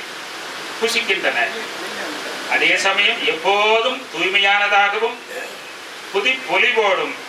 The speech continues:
முக்தமாகவும் எப்போதும் விடுதலையாகவும் இருக்கின்ற, இயல்பாக இருக்கின்ற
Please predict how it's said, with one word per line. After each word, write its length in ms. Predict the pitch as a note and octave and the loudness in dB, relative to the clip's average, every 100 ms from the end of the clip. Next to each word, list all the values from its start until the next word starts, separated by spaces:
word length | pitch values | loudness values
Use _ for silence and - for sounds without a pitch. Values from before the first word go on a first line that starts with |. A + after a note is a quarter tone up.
| - - - - - - - | -14 -14 -12 -12 -12 -10 -8
முக்தமாகவும் 800 | E3 B3+ B3+ G#3+ G3 E3+ D#3+ C3+ - - - - - - C#3+ | -4 0 2 4 4 0 -2 -6 -12 -14 -14 -14 -12 -4 -4
எப்போதும் 920 | - F#3+ G3+ G#3 G#3+ A3+ A#3+ B3+ C#4 - - - | 0 2 4 4 4 6 4 4 2 -4 -12 -4
விடுதலையாகவும் 760 | F#3 G#3+ G#3 F#3 - - - - - - - - - - - - - - - - - - - - - - - - - - - - - - - | 0 2 2 2 2 0 -6 -12 -14 -16 -14 -14 -14 -12 -12 -12 -12 -12 -10 -10 -10 -10 -10 -10 -10 -10 -8 -10 -8 -8 -8 -8 -8 -6 0
இருக்கின்ற, 440 | G3+ - A#3+ A3 G3 F3 - C#3 | 2 2 2 2 4 4 0 0
இயல்பாக 460 | G3+ A3 A3 A3+ C4 G#3 | 0 2 4 4 4 0
இருக்கின்ற 420 | F3 - G3+ | 0 -2 -2